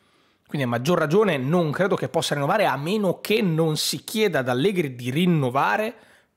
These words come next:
per altri due anni mantenendo la stessa cifra che guadagnerebbe in due.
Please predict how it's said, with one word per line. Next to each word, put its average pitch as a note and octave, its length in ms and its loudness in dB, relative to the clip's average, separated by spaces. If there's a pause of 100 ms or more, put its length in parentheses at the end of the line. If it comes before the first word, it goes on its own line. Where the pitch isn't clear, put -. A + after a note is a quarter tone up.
per B2+ 160 -2
altri E3+ 340 -2
due A2+ 180 0
anni G#3 300 2
mantenendo D#3 480 0
la A#2+ 80 -2
stessa F3+ 280 -4
cifra G#3+ 200 -2
che - 100 -6
guadagnerebbe B2 460 -2
in A2 80 -2
due. C3 240 2